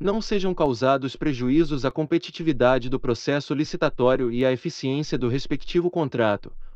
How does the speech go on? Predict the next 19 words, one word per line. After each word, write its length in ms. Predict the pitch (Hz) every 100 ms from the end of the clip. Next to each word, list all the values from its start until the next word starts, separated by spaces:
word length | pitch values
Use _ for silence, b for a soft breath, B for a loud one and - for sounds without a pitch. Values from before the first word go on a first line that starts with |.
| -
o 140 | 202
edital 420 | 208 165 - 151
poderá 360 | 143 139 127 135
prever 360 | 131 117 139
a 60 | 151
utilização 680 | 143 160 160 135 - 156 165
de 120 | 143
mão 200 | 120 170
de 160 | 202 139
obra, 380 | 107 104 - _ _ _
materiais, 840 | 143 165 202 180 131 104 98 - - - _
tecnologias 800 | - 208 208 180 131 110 151 151
e 60 | 139
matérias-primas 840 | 139 131 143 147 - 147 165 175
existentes 600 | 147 131 - 151 160 165
no 80 | 143
local 380 | 147 123 127 131
da 100 | 120
execução, 680 | 123 135 156 135 - 113